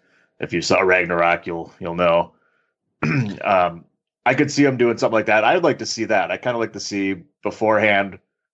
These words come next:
you know, they have a ton of different Jedi there. They, there's all sorts of stuff going on before any of the Skywalkers come into it, that they have plenty of stories to pull from.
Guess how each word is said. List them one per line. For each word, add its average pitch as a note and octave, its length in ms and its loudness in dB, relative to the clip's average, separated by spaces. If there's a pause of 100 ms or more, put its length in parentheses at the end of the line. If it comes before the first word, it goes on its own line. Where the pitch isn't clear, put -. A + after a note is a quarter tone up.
(100)
you F#2 100 -10
know, F#2 160 0
they G#2 140 2
have G2 200 4
a F2+ 80 -4
ton A2+ 380 0
of G2+ 80 -4
different G#2 280 -4
Jedi G2 360 2
there. F#2+ 360 -2
They, F2 300 -4
there's F2 240 -10
all A2+ 240 4
sorts A2 260 0
of G2 60 -8
stuff G#2 220 -2
going G2 200 2
on F#2+ 160 2
before G2 720 -2 (400)
any G2+ 140 0
of G2+ 60 4
the F#2+ 60 0
Skywalkers G2 640 0
come G2 160 -10
into F#2+ 300 -2
it, F2+ 220 -2 (680)
that F#2 200 -4
they G2+ 160 4
have F#2+ 380 2 (100)
plenty A2+ 360 0
of G2 100 -2
stories G2+ 460 -2
to F2 80 -18
pull G#2 240 0
from. F2 460 -2